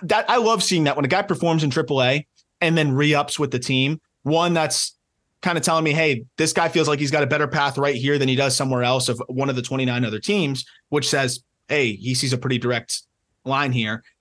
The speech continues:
And two, the team obviously still having interest in him and buying into what, what he is doing. So those are two encouraging things. Severino is a switch hitting,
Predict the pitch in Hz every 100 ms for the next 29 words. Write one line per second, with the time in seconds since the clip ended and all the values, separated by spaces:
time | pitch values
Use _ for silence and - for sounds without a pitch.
0 | - 127 156 220 139 123 _ 131 127 156
1 | 135 127 120 127 123 123 123 120 127 123
2 | 113 127 117 117 123 117 120 117 107 113
3 | 117 113 123 117 104 - 117 87 - 143
4 | 165 151 156 147 127 135 127 113 101 123
5 | 95 - _ _ _ _ _ - - 233
6 | 247 214 208 196 156 139 - 165 160 160
7 | 151 139 131